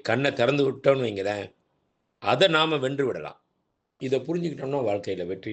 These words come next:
நிச்சயம். இது வேத சத்தியம். இன்று இருபத்தி இரண்டு கேரட் தங்கம் ஒரு கிராம் பதினோராயிரத்தி முன்னூற்றி ஐம்பது ரூபாய், ஒரு சவரன் தொண்ணூறாயிரத்தி எண்ணூறு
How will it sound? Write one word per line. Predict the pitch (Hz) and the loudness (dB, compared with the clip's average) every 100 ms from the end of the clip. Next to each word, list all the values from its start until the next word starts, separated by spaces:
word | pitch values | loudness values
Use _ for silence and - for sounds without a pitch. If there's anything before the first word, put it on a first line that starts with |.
| 113 | -8
நிச்சயம். | 120 151 - - - 87 | -4 -4 -4 -8 -12 -8
இது | 80 78 - | -8 -8 -4
வேத | 95 101 - | -2 -2 -4
சத்தியம். | - - - - _ _ _ _ 143 | -10 -18 -20 -20 _ _ _ _ 0
இன்று | 156 165 156 | 2 2 2
இருபத்தி | 156 170 147 | 0 -2 -2
இரண்டு | 131 131 117 | -2 -2 -4
கேரட் | 92 87 - | -4 -4 -6
தங்கம் | 107 110 110 - - | -4 -4 -6 -10 -4
ஒரு | 107 117 | -2 -2
கிராம் | 90 135 - _ _ 113 | -4 -6 -14 _ _ 0
பதினோராயிரத்தி | 127 160 160 151 147 139 139 139 | 2 4 6 6 4 -2 -6 -8
முன்னூற்றி | 110 107 98 104 95 | -8 -8 -4 -4 -2
ஐம்பது | 98 95 85 | -4 -6 -6
ரூபாய், | 82 - - _ _ _ _ _ _ _ - | -10 -12 -14 _ _ _ _ _ _ _ 2
ஒரு | 123 165 - | 4 4 2
சவரன் | 92 90 165 - _ - | -2 -4 -10 -16 _ -2
தொண்ணூறாயிரத்தி | 139 170 156 139 127 123 - 143 110 | 0 4 6 6 2 -4 -6 -2 -2
எண்ணூறு | 107 101 | -2 -4